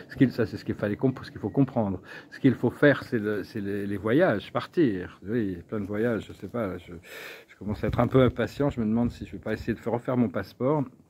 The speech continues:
pour partir en attendant que les choses se débloquent en France. Et l'aboutissant, ça va être la ferme, ça va être le,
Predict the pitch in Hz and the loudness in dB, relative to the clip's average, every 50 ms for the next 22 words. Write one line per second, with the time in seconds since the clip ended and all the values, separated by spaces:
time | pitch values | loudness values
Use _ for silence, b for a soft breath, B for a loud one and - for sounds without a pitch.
0 | _ _ _ _ _ _ _ _ _ _ _ - - - - 92 - - 90 - | _ _ _ _ _ _ _ _ _ _ _ -20 -20 -18 -18 -16 -14 -14 -14 -14
1 | - - 123 107 90 82 76 101 95 87 - 92 90 92 104 107 - 85 - - | -10 -8 -8 -6 -6 -6 -6 -8 -8 -8 -8 -6 -6 -6 -6 -6 -8 -12 -12 -10
2 | - 95 - - - 80 80 87 85 92 98 92 - 80 80 - - 160 160 - | -10 -12 -12 -12 -14 -10 -8 -8 -6 -6 -6 -6 -6 -10 -10 -6 -6 -6 -6 -6
3 | - - - B B B B B B B B B B B B - 165 160 151 147 | -10 -20 -20 B B B B B B B B B B B B 6 8 10 10 10
4 | 139 139 143 135 131 135 - 127 110 - 185 175 - 170 143 143 135 139 139 139 | 10 10 8 8 6 4 2 0 0 0 0 2 4 4 4 6 4 4 4 2
5 | 131 123 - - 135 123 113 110 104 107 - 110 104 113 117 117 113 - - 120 | 0 0 0 0 0 2 2 0 -2 -2 -4 -2 0 2 0 0 -2 -2 -2 2
6 | 117 113 113 110 110 110 110 110 107 107 107 104 104 104 104 101 98 | 2 4 4 4 4 2 2 2 2 0 0 0 0 0 0 -2 -4